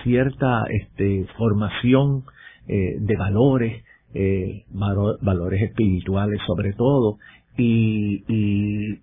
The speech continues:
le dio una fortaleza a esos nuevos políticos que se iban for-, forzando o formando, mejor dicho, eh, y permitieron, permitieron que fueran parte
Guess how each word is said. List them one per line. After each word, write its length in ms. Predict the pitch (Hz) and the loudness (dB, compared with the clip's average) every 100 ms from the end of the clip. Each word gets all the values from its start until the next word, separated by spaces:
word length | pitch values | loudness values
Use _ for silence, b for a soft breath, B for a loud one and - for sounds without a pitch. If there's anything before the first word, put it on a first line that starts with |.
| _ _ | _ _
le 240 | 131 113 107 | 0 2 6
dio 240 | 135 190 | 6 6
una 280 | 190 156 156 | 4 2 2
fortaleza 760 | - 160 160 139 151 170 - 127 117 | 2 2 4 2 4 2 0 -2 -2
a 180 | - 110 | -2 0
esos 400 | 110 113 - 135 - | 0 -2 -2 -4 -6
nuevos 560 | 135 127 120 127 147 131 | -8 -4 0 2 0 -2
políticos 680 | - 120 123 147 147 - 117 | 0 2 2 2 -2 -2 -6
que 100 | - | -2
se 140 | 113 107 | 0 2
iban 260 | 101 113 113 | 2 0 0
for-, 280 | 117 120 120 - 127 - | 0 0 -4 -10 -16 -6
forzando 640 | 110 - - - 160 139 | -6 -6 -6 -2 0 2
o 220 | 113 101 | 4 2
formando, 520 | 98 104 131 165 147 98 | 0 0 2 2 2 0
mejor 280 | 98 123 | 0 -2
dicho, 380 | 135 160 - 113 B B B B B - | 0 -2 -2 -6 B B B B B 0
eh, 340 | 104 101 - | 2 0 -2
y 140 | - 170 | 2 4
permitieron, 960 | 165 143 135 120 143 175 160 117 110 113 | 6 6 4 4 4 6 4 2 -2 2
permitieron 720 | 117 113 110 127 151 156 143 | 2 4 2 2 2 2 -2
que 460 | - 117 104 101 95 - | 0 2 2 0 -2 -2
fueran 300 | 123 135 131 | 0 0 -2
parte 640 | 120 139 143 110 101 | 0 0 2 0 -2